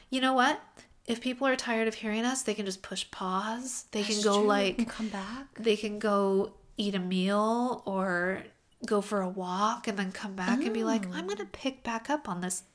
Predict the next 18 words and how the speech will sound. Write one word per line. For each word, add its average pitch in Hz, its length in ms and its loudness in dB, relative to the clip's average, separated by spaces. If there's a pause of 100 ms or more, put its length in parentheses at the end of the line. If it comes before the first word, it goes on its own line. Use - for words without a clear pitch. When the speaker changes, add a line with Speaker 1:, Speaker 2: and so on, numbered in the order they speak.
(100)
Speaker 1:
awesome 220 420 -2
podcast 277 760 2
Speaker 2:
Wonderful. 185 40 2 (400)
Speaker 1:
episode." 233 380 -6 (280)
Speaker 2:
This 247 160 2
is 311 140 2
a 302 60 6
good 202 240 2
time 208 260 2
to 254 80 2
pause 269 400 4
if 226 160 -4
you 185 120 0
need 170 300 -2
to. 175 360 -4 (220)
Speaker 1:
Yeah. 320 320 -2 (560)
Pause. - 580 -6
Speaker 2:
Pause. 214 460 -10